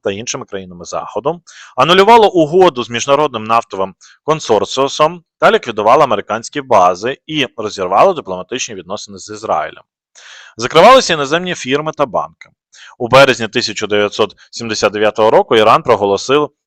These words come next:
Ісламську республіку, яка була, е, і була прийнята нова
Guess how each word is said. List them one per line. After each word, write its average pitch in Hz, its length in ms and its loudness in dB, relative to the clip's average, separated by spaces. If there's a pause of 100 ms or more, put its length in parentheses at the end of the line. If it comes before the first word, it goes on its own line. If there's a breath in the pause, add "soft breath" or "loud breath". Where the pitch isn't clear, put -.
Ісламську 113 640 0
республіку, 139 640 -4
яка 127 420 2 (380 loud breath)
була, 120 320 4
е, 120 400 -2
і 151 80 -6
була 117 220 0
прийнята 127 420 -10
нова 104 500 -2